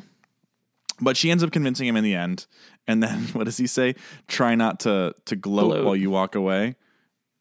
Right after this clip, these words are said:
Speaker 1: And she's like, "I wouldn't,
Speaker 2: Yeah.
Speaker 1: wouldn't dream of it, sir." As she
Speaker 2: No
Speaker 1: gloats.
Speaker 2: gloating here. No, she was, it's
Speaker 1: No, she
Speaker 2: the,
Speaker 1: was very
Speaker 2: the
Speaker 1: graceful.
Speaker 2: thing about, like, saying "I told you so"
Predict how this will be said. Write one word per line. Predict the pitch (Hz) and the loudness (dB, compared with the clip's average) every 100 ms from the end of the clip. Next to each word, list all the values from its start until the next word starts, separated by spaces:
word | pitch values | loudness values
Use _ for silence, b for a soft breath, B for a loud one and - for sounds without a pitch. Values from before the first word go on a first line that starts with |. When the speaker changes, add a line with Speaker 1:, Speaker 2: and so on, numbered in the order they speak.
| _ | _
Speaker 1:
And | 95 | -14
she's | - 87 | -10 -10
like, | 80 | -8
"I | 69 | -8
wouldn't, | 85 82 - | -6 -8 -8
Speaker 2:
Yeah. | - | -4
Speaker 1:
wouldn't | 139 113 | -4 -2
dream | 117 123 110 | -4 -4 -4
of | 82 | -6
it, | 80 - _ | -10 -14 _
sir." | - - 87 85 - - _ _ _ _ _ _ _ _ - | -6 -2 -2 -2 -6 -10 _ _ _ _ _ _ _ _ -12
As | 87 | -10
she | - - | -8 -10
Speaker 2:
No | |
Speaker 1:
gloats. | - - 190 196 196 202 | -10 -4 -2 0 -2 -2
Speaker 2:
gloating | 202 202 208 196 | -2 0 0 2
here. | 196 196 190 190 175 _ _ - | 2 2 0 -2 -4 _ _ -8
No, | 185 - 185 - | -6 -4 -6 -10
she | - 196 | -10 -8
was, | 196 196 - - | -4 -6 -8 -8
it's | - - B 202 | -8 -8 B -8
Speaker 1:
No, | 78 - | -8 -2
she | 160 | 0
Speaker 2:
the, | |
Speaker 1:
was | 143 | 0
very | 127 117 | 0 0
Speaker 2:
the | 101 | 0
Speaker 1:
graceful. | 104 - 277 - | -2 -2 -4 -6
Speaker 2:
thing | - - 349 392 | -12 -6 -4 -2
about, | 440 370 320 294 | 0 0 0 -2
like, | 247 214 202 - _ _ _ _ - b b b b _ _ _ _ | -2 -2 -4 -8 _ _ _ _ -20 b b b b _ _ _ _
saying | - 214 190 190 190 | -6 -2 0 0 0
"I | 185 | 0
told | 180 175 160 185 | -2 -4 -4 -2
you | 185 | -4
so" | - 202 202 208 208 | -2 -2 -2 -2 -6